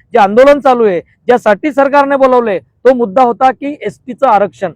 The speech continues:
त्याचा उल्लेख व्हायला पाहिजे होता. पण असो, सरकारला कुठंतरी तो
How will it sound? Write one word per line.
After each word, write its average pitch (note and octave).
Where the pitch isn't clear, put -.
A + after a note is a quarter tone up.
त्याचा A3+
उल्लेख C#4
व्हायला A#3
पाहिजे G#3+
होता. G3
पण G3+
असो, A#3
सरकारला G3+
कुठंतरी G#3
तो F#3+